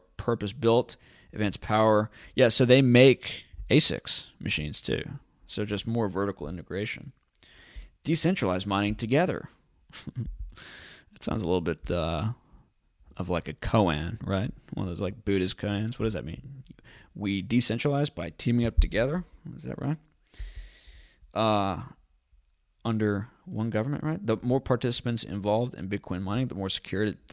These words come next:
Bitcoin network. Uh, yeah, it's more secure, uh, I guess. But if you guys are all being regulated,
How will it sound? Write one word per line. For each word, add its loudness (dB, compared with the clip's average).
Bitcoin -2
network. -6
Uh, 8
yeah, 6
it's 0
more 4
secure, 2
uh, -4
I -6
guess. -2
But 0
if -6
you -6
guys 2
are 2
all 4
being -2
regulated, -2